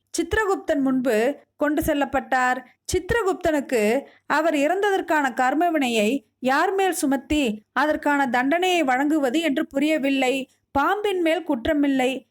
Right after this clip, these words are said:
ஏனென்றால் அது இறந்து போயிருந்தது. கழுகின் மேல் குற்றமில்லை, ஏனென்றால் அது தன் உணவை சுமந்து கொண்டு பறந்து கொண்டிருந்தது. சரி, அடுத்தது மன்னன். மன்னன் தானம் கொடுக்கும் புண்ணிய மனம் படைத்தவன்.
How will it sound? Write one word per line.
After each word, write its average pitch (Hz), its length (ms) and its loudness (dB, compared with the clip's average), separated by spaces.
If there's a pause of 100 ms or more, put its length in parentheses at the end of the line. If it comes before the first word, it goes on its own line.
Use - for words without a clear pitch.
(120)
ஏனென்றால் 269 800 0 (140)
அது 302 280 0
இறந்து 330 300 0
போயிருந்தது. 277 800 0 (360)
கழுகின் 392 420 0
மேல் 330 280 0
குற்றமில்லை, 269 720 0 (220)
ஏனென்றால் 254 800 0 (140)
அது 294 280 0
தன் 302 180 -2
உணவை 320 440 0
சுமந்து 302 400 0
கொண்டு 254 540 -2 (200)
பறந்து 320 380 0
கொண்டிருந்தது. 269 920 0 (140)
சரி, 294 640 0 (120)
அடுத்தது 349 540 0
மன்னன். 254 560 0 (200)
மன்னன் 349 500 0
தானம் 311 420 0
கொடுக்கும் 285 640 -2 (140)
புண்ணிய 392 400 2
மனம் 311 280 0
படைத்தவன். 262 720 0